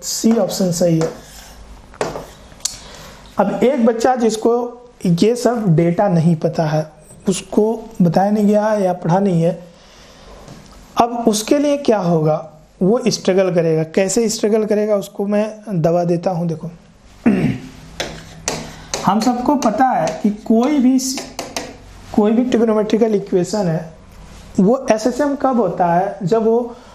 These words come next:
डी स्क्वायर वाई के form में ना, d square y upon डी dt square plus omega square y must be equal to zero। इस differential equation के फॉर्म में कोई इक्वे-, अ,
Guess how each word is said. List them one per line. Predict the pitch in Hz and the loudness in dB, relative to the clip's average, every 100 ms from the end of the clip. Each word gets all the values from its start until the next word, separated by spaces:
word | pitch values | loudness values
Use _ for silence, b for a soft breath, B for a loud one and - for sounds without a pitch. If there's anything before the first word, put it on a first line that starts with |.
| B - | B -2
डी | 160 151 269 294 - | 2 4 2 0 -2
स्क्वायर | 240 - - 196 170 170 185 180 | -2 -4 -2 0 2 0 0 0
वाई | 190 214 | 0 2
के | 220 | 0
form | 214 220 220 | 0 0 2
में | 247 | 0
ना, | 262 170 | -2 -2
d | 160 220 247 | 2 2 4
square | 233 - 233 214 208 | 0 -2 0 0 2
y | 190 170 160 196 - - - - - B B B B - | 2 0 -2 -6 -10 -16 -20 -20 -16 B B B B -2
upon | 185 185 175 | 0 0 2
डी | 175 160 208 | 2 4 2
dt | 208 277 226 | 2 2 2
square | 208 - 185 170 180 196 | 0 -2 0 2 0 -2
plus | - 220 262 254 | -2 0 0 -2
omega | 254 214 202 202 202 220 226 | -4 0 2 4 4 4 0
square | 214 - - 190 165 165 202 - - 170 170 | -2 -6 -4 0 0 0 -2 -8 -8 -2 2
y | 180 170 165 170 - 185 | 2 0 -2 -2 -2 0
must | 226 - 208 | 2 2 2
be | 196 170 | 0 0
equal | 180 170 180 | 0 0 2
to | 165 | 2
zero। | 160 160 165 B B B B | 4 2 0 B B B B
इस | 269 262 | 0 4
differential | 202 233 240 233 233 - 262 240 | 4 4 4 2 4 4 2 2
equation | - 214 202 226 220 | 2 0 2 2 2
के | 226 | 0
फॉर्म | - 220 214 220 | 0 2 4 2
में | 240 | 2
कोई | 233 226 220 - | 2 2 0 -2
इक्वे-, | 196 - 202 214 - - 220 | -2 2 0 0 -8 -2 2
अ, | 190 190 202 | 2 2 -2